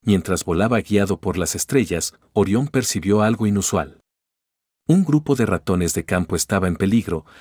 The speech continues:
atrapado por una crecida inesperada del río. Con su aguda percepción, Orión pudo sentir las vibraciones de los pequeños pasos de los ratones y el flujo del agua creciente.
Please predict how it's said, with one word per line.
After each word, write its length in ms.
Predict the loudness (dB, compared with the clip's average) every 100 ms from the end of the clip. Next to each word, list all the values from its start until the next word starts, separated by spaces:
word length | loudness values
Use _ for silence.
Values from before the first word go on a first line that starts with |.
| -6
atrapado 600 | -4 -2 0 0 0 0
por 180 | 0 0
una 200 | 0 -2
crecida 440 | -2 0 -2 0
inesperada 640 | 0 0 -2 -2 -2 0
del 200 | 0 -2
río. 360 | 0 0 -2 -10 _ _ _ _ _ _ _ _ -2
Con 160 | 0
su 140 | 2 0
aguda 320 | 0 -2 -2
percepción, 640 | -4 -4 -4 0 0 0 -6 _ 0
Orión 360 | 2 2 0
pudo 280 | 0 -2 0
sentir 460 | 0 -2 0 -2 0
las 180 | -2
vibraciones 640 | -2 -2 -2 0 0 0 0
de 80 | -4
los 140 | -4
pequeños 500 | -6 -2 0 0 -2
pasos 380 | -2 0 0 -2
de 100 | -2
los 160 | -2
ratones 560 | -4 -2 0 2 0 0
y 60 | -2
el 100 | -2
flujo 360 | -2 -2 -2
del 180 | -2 0
agua 260 | 0 0 -2
creciente. 640 | -2 0 -2 -4 -12 -16